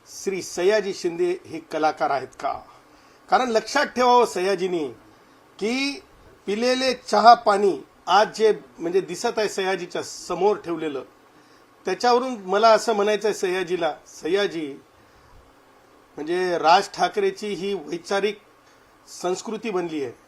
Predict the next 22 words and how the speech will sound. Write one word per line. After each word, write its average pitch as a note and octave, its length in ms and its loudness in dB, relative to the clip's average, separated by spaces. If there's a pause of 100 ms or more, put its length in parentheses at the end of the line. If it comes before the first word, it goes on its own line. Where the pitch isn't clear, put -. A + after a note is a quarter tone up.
(640)
राज F3+ 280 2
ठाकरेच्या F3+ 500 -2
घरी E3+ 240 -4
जे E3 180 -4
कोणी F3 240 -4
चहा E3 300 -4
पाणी, E3 300 -4
पोहे, D#3 360 -8
चहा D#3+ 260 -2
पोहे D#3 260 -6
घेते D3 340 -8
ना, B2+ 140 -8 (960)
ते G3 80 6
काढले F3 460 2
जातात D#3 280 -6 (640)
आणि E3+ 200 0
ती G3+ 240 -6
महाराष्ट्राची F3 680 -2
संस्कृती C#3+ 560 -10
नाही B2+ 280 -10
आहे. A2+ 100 -20 (1080)
मग G3 260 2